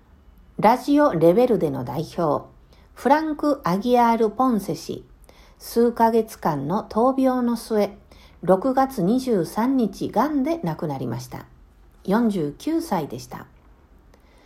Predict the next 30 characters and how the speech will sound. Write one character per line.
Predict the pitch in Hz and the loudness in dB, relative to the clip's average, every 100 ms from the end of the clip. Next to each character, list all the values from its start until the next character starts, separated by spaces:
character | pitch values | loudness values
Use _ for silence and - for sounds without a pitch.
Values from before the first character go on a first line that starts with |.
| - - - | -20 -20 -16
千 | - 320 285 208 | -2 2 2 0
九 | - 233 | 2 4
百 | 190 156 143 | 4 0 -4
七 | 131 202 254 | -2 -2 -2
十 | 254 202 - | -2 -2 -2
九 | - 277 226 | -4 -2 0
年、 | 147 101 - - _ - _ | -2 -8 -14 -20 _ -20 _
音 | 247 302 294 | 4 4 2
響 | 311 285 294 | 4 4 4
分 | 233 294 262 | 2 2 2
野 | 151 | 0
で | 123 - - - - _ - _ - - | -2 -8 -10 -20 -20 _ -20 _ -20 0
ラ | 180 196 | 2 2
ジ | 196 156 | 2 0
オ | 127 | 2
で | 175 | 0
の | 285 262 | 0 -2
仕 | - | -2
事 | 165 147 147 135 | -2 -2 -2 -2
を | |
始 | - 143 135 | -4 -6 -4
め、 | 123 - - - - - - | -6 -8 -18 -20 -20 -20 -4
二 | 180 185 | -2 2
千 | 262 233 156 | 2 2 2
十 | 139 208 285 | 0 0 0
八 | 302 285 294 | -2 -2 0
年 | 247 156 | 0 0
の | 131 - | -4 -2
五 | 254 | 0
月、 | 302 294 - 104 | 2 0 -2 -6